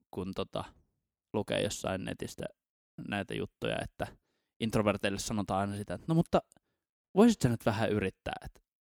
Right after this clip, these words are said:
sä, sä oot täällä muitten ihmisten keskellä, että voisitko sä nyt vähän niinku keskustella ja yrittää ottaa niinku vähän enemmän roolia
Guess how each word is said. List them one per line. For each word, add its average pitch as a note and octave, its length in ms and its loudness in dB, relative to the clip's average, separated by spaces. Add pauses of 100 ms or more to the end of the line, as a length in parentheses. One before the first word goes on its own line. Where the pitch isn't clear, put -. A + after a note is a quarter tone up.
(160)
sä, C#3 200 0
sä D#3 120 0
oot C#3+ 120 0
täällä B2+ 180 6
muitten B2 360 4
ihmisten F#2+ 380 -2
keskellä, - 500 -6
että - 220 -8 (460)
voisitko D#3+ 200 0
sä B2+ 60 0
nyt A#2 100 0
vähän A2+ 240 4
niinku F2+ 240 -8
keskustella - 580 -8
ja A2 60 0
yrittää G#2+ 340 -2
ottaa F#2 280 -8
niinku F2+ 320 -10 (500)
vähän G2+ 180 2
enemmän F#2+ 320 0
roolia E2+ 480 0